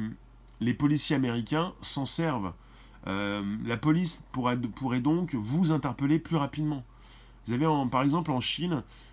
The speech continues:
une personne, un Chinois, donc, qui, euh, s'est fait interpeller rapidement.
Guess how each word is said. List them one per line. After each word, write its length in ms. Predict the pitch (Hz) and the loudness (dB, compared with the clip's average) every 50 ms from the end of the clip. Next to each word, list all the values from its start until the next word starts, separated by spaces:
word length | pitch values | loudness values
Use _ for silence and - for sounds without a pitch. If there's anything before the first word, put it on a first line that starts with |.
| - - | -12 -6
une 120 | - 117 120 | -4 -2 -2
personne, 440 | 117 131 - - - 143 156 170 151 | -2 -2 -2 0 0 2 2 0 0
un 100 | 101 98 | -2 -2
Chinois, 400 | - - - 117 120 117 127 147 | -2 -2 -2 0 0 0 0 0
donc, 220 | 156 127 131 127 - - - - - - - - - - | -2 -4 -6 -8 -12 -16 -16 -16 -16 -16 -16 -18 -20 -16
qui, 280 | - - 131 127 135 | -8 -4 0 2 2
euh, 120 | 123 117 110 | 2 2 0
s'est 180 | - - 135 | 0 0 0
fait 160 | 120 - 143 | -2 0 -2
interpeller 460 | 135 131 123 127 101 - 139 131 131 127 | -2 0 -2 -4 -4 -2 0 0 0 2
rapidement. 600 | 110 123 127 - - 131 123 113 113 131 151 | 2 0 -2 -2 -2 -2 -2 0 0 -2 -6